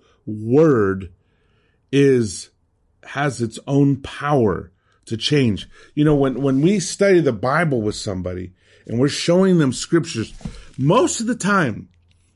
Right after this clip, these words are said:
it's the first time that that person has ever really jumped into the Bible and ever really listened to the scriptures. And you can see the power of it changing them, changing their mind,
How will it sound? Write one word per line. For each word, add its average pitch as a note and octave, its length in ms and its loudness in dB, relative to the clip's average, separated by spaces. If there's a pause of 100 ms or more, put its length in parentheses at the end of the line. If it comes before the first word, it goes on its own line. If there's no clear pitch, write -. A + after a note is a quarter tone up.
(100)
it's D#3 160 0
the D#3+ 100 0
first - 360 -2
time F#3+ 340 2
that A2 200 0
that D3+ 240 -4
person E3 360 0
has G#2 180 -4
ever C#3+ 340 2
really C#3+ 600 2
jumped C3+ 340 -2
into B2+ 200 -2
the A2+ 80 -2
Bible G2+ 500 -4 (760)
and B2+ 140 0
ever B2+ 240 2
really E3+ 500 4
listened D3+ 600 2
to D3+ 100 0
the A#2 120 -2
scriptures. - 880 -6 (800)
And D3 180 2
you F#3 160 4
can D#3+ 220 0
see C#4+ 460 2
the F3 160 2
power G#3 480 -2
of A#2+ 120 0
it A#2 200 -2 (220)
changing F3 760 2
them, F2 240 -10
changing D3 480 -2
their A2 140 0
mind, A#2 540 0